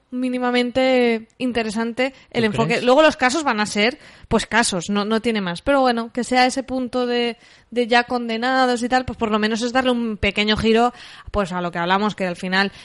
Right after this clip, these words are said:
Speaker 1: de médicos, de policías, de abogados, es que está, mm, todo más visto que, que la tos. Entonces, bueno.
Speaker 2: Eh, ¿qué me dices de ese fiscal que todo apunta que es un poco corrupto,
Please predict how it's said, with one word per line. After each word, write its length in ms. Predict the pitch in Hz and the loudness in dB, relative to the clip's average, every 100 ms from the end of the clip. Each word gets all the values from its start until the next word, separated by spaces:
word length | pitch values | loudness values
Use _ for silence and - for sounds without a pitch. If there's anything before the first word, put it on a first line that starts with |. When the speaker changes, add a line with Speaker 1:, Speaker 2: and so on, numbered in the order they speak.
| - | -8
Speaker 1:
de 160 | 208 196 | -4 0
médicos, 320 | 214 208 196 | 0 2 0
de 80 | 185 | 2
policías, 440 | 190 185 220 202 | 0 0 0 0
de 60 | 185 | 2
abogados, 420 | 185 185 202 220 | 2 4 2 0
es 80 | 220 | -8
que 260 | - 208 214 | -6 -6 -6
está, 260 | - 202 196 | -8 -8 -8
mm, 680 | 196 202 196 196 196 196 151 - | -6 -6 -4 -4 -6 -8 -10 -4
todo 200 | 196 202 | -2 -2
más 240 | 208 208 | -2 -2
visto 340 | 208 202 220 | -4 -4 -6
que, 440 | 214 226 220 202 196 | -4 -2 -2 -2 -6
que 300 | 196 185 175 | -8 -8 -8
la 140 | 165 | -8
tos. 240 | 160 196 202 | -6 -6 -6
Entonces, 560 | 170 180 180 202 202 | -6 -8 -6 -8 -8
bueno. 240 | 196 180 180 _ _ _ _ _ - - - - _ - | -10 -12 -14 _ _ _ _ _ -20 -20 -20 -20 _ -8
Speaker 2:
Eh, 520 | 139 135 127 127 117 | -4 -2 -2 -2 -4
¿qué 80 | 113 | -4
me 120 | 139 | -2
dices 280 | 139 139 147 | -2 -2 -2
de 80 | 127 | -2
ese 180 | 127 131 | -4 -6
fiscal 540 | - 107 - 113 110 | -8 -12 -8 -6 -6
que 160 | - 101 | -6 -8
todo 220 | - 110 | -2 -2
apunta 400 | 101 110 101 87 | -2 -2 -4 -8
que 180 | - 95 | -8 -8
es 140 | 85 | -6
un 80 | 98 | -6
poco 260 | 92 - - | -6 -8 -8
corrupto, 680 | 95 85 101 - 92 80 | -8 -8 -10 -10 -12 -14